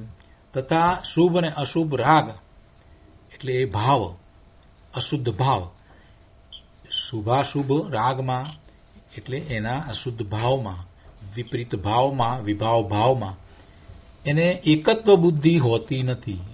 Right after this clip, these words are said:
એને એ મારા છે, એ હું છું, એમાં હું કંઈક કરનારો છું, એ મારું કર્તવ્ય છે, એ મારું કાર્ય છે, એવી બુદ્ધિ હોતી નથી.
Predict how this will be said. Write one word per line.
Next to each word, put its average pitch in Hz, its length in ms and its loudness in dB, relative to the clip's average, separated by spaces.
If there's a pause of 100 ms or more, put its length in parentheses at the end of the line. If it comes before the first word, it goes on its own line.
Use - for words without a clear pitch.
(160)
એને 131 280 -2 (240)
એ 143 80 -2
મારા 104 480 4
છે, 156 240 2 (460)
એ 127 60 0
હું 123 460 2
છું, 123 260 -2 (880)
એમાં 123 260 2
હું 131 160 0
કંઈક 127 240 0
કરનારો 131 560 2
છું, 107 240 -6 (760)
એ 135 100 0
મારું 110 480 2
કર્તવ્ય 123 540 2
છે, 107 220 -6 (1200)
એ 120 60 0
મારું 104 380 0
કાર્ય 117 360 2
છે, - 160 -8 (220)
એવી 175 320 4
બુદ્ધિ 135 380 2
હોતી 110 400 0
નથી. 104 360 -10